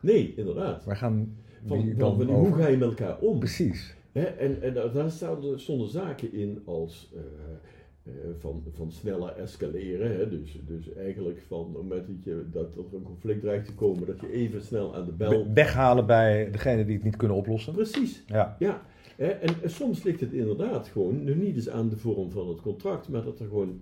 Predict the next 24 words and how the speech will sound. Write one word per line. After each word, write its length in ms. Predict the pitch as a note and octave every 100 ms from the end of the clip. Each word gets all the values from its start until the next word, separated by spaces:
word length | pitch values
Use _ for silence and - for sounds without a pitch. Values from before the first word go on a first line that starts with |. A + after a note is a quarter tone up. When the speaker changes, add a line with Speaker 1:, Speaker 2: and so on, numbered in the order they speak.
| -
Speaker 1:
personen, 640 | G#2+ G#2+ A#3+ G3+ A2 F#2 D3+ - - - _ _ _
eh, 720 | C#3 C3 B2 B2 A#2+ A#2 A2+ A2+ - - - - -
aan 100 | B2
beide 260 | C3 B2
kanten 360 | A#2 B2+ G#2+ G#2+
zitten 340 | G#2+ G#2+ B2+
die, 240 | C3 C#3+ A#2
die, 180 | C#3 B2
die 240 | C3 B2+
niet 340 | B2 D3 C3
met 120 | A2+ G#2
elkaar 320 | F2+ G2 D#2+
overweg 460 | G2+ G#2 A#2+ E3+ -
kunnen 300 | G#2 F#2+ F#2+
en 60 |
Speaker 2:
Ja. 120 | C3
Speaker 1:
dus 300 | A#2 B2 G#2+
ook 140 | C3 A#2+
niet 220 | C3 A#2
een 120 | G2+
conflict 420 | G2 G#2 - G#3
op 180 | - -
kunnen 240 | - F#2 E2+
lossen. 260 | E2+ -